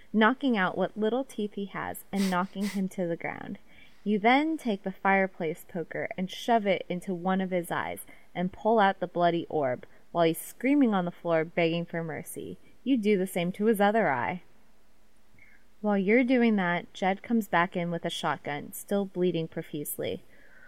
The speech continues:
"I'm gonna blast your fucking ass away, and then I'm gonna feed your fucking corpse to the goddamn hogs,"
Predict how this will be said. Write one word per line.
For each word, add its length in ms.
"I'm 280
gonna 280
blast 400
your 180
fucking 440
ass 360
away, 560
and 160
then 140
I'm 180
gonna 200
feed 480
your 100
fucking 520
corpse 420
to 80
the 140
goddamn 640
hogs," 720